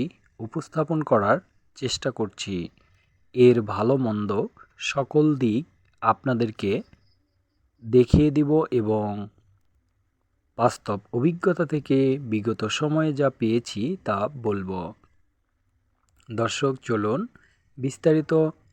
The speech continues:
আলোচনা করি। দেখুন, সর্বপ্রথম যে কথাটি আপনাদের বলতে চাই তা হচ্ছে, দর্শক, আমরা এমন একটি গোলকধাঁধায় পড়ে গিয়েছি যে আসলে কোনটা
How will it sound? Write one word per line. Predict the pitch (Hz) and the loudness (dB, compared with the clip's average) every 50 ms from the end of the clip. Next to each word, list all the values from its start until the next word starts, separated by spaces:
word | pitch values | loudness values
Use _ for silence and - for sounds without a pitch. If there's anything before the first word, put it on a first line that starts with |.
| _ - | _ -6
আলোচনা | - 110 123 123 - 120 104 104 101 92 - | -2 -2 -2 -2 -2 -4 -4 -4 -6 -8 -8
করি। | 104 95 98 98 95 90 92 - _ _ _ _ _ _ _ _ _ _ _ _ _ _ _ _ _ _ _ _ _ _ _ _ _ _ _ _ _ _ _ _ - | -8 -8 -8 -8 -10 -12 -12 -16 _ _ _ _ _ _ _ _ _ _ _ _ _ _ _ _ _ _ _ _ _ _ _ _ _ _ _ _ _ _ _ _ -4
দেখুন, | 139 123 139 147 139 - 135 113 110 143 - _ _ _ _ _ _ _ _ _ _ _ _ _ _ _ _ _ _ _ | 4 8 8 8 8 6 0 0 0 -2 -4 _ _ _ _ _ _ _ _ _ _ _ _ _ _ _ _ _ _ _
সর্বপ্রথম | - - - 156 143 151 160 156 175 165 - 185 185 180 | -10 -2 0 2 2 2 2 2 0 0 0 0 0 2
যে | 160 165 156 - | 2 2 2 2
কথাটি | 165 151 - 156 147 - 170 160 | 2 2 2 0 0 2 4 6
আপনাদের | 147 123 - - 120 110 120 113 | 4 4 2 0 0 0 0 0
বলতে | 107 104 101 101 98 - 120 110 | 0 0 -2 -2 -2 -4 -4 -4
চাই | - 104 95 98 110 120 - - | -4 -4 -4 -4 -4 -6 -4 -2
তা | 123 120 131 139 | 0 0 0 0
হচ্ছে, | 135 - - - 143 143 147 135 117 117 | -4 -6 -6 -2 0 0 0 2 2 0
দর্শক, | 113 107 - - - 113 101 101 104 - _ _ _ _ _ _ _ _ _ _ _ - | 0 0 -2 -2 -2 -2 -2 -2 -4 -6 _ _ _ _ _ _ _ _ _ _ _ -6
আমরা | 127 127 127 127 120 107 107 - - | -4 -2 2 4 4 4 2 0 -2
এমন | 113 110 113 123 131 | -4 -2 -2 -2 -2
একটি | 135 131 _ - 147 | -4 -4 _ -4 -2
গোলকধাঁধায় | 123 120 117 113 117 120 120 120 131 135 131 139 147 139 - | 0 2 2 2 2 2 0 -2 -2 0 2 2 2 2 0
পড়ে | - 113 110 120 123 127 | 0 0 0 0 0 2
গিয়েছি | 131 120 110 98 - - - 101 95 107 156 - _ _ _ _ _ _ _ _ _ _ _ _ _ _ _ _ _ _ - | 0 0 0 0 -4 -8 -8 -6 -6 -6 -8 -10 _ _ _ _ _ _ _ _ _ _ _ _ _ _ _ _ _ _ -16
যে | 113 104 117 110 104 101 127 175 - _ _ _ _ _ _ _ _ _ _ _ _ _ _ _ _ _ _ - | -6 -2 -2 -2 -2 -2 -4 -8 -14 _ _ _ _ _ _ _ _ _ _ _ _ _ _ _ _ _ _ 0
আসলে | 123 139 - - - 165 156 160 151 - - | 0 0 2 2 2 4 4 4 2 2 0
কোনটা | 147 139 131 120 - 135 123 | 0 0 0 2 4 6 6